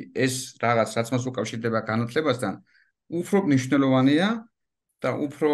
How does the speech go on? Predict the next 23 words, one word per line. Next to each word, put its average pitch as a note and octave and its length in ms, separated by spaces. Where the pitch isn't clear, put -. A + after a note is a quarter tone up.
რაღაც B2 320
ახლობელია, D3 640
ვიდრე D3+ 300
კრიტიკული C#3+ 600
განცდა. - 520
ამიტომ E3 580
მატრონას B2+ 560
მითი D#3+ 260
იმუშავებს B2+ 800
რელიგიურ A#2 500
საზოგადოებაში B2 760
ყოველთვის. A2+ 640
და F#3 160
რელიგიური D#3 600
საზოგადოება D3+ 760
არასოდეს C#3+ 540
არ A#2 180
დაიწყებს, B2+ 540
ახლა A#2 180
კირკი C3+ 380
ძარწავა A#2+ 540
იქ G2+ 140
მოსკოვის A2+ 560